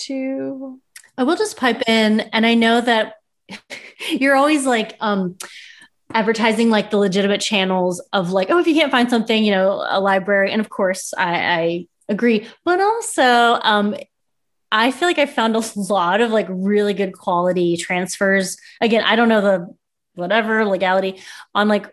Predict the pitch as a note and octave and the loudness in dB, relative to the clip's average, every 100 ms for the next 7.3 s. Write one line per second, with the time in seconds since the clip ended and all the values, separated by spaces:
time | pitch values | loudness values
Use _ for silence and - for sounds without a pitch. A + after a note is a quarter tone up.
0 | - - B3 F#4+ G4 B3 E3+ E3+ F3 - | -16 -8 -2 0 0 -2 -2 -2 0 2
1 | C4+ G#3 F#3+ - C4+ A3 G#3+ G3+ G#3 - | 2 2 0 0 2 2 0 2 2 2
2 | G3+ G3+ F3 F3+ G#3 - F#3+ E3+ F3 - | 0 0 -2 -2 -4 -2 -4 -2 -4 -4
3 | - F3 F#3+ G#3+ G#3+ G3 F#3 F#3+ E3+ F#3 | -4 0 0 2 0 0 0 0 2 4
4 | C#4 D4+ - A#4+ - - A#3+ A3 A#3+ C#4 | 2 2 -4 -12 -10 -2 2 2 2 2
5 | B3+ G#3 A#3 A3 G#3+ G3 - G3 - - | 4 4 2 2 0 -4 -2 -2 -4 -6
6 | G3 - G3+ - F#3+ F#3+ G3 G3+ A3 A#3 | -4 -2 -4 -2 0 0 0 0 0 0
7 | G#3 F#3 F#3+ | -2 -2 -4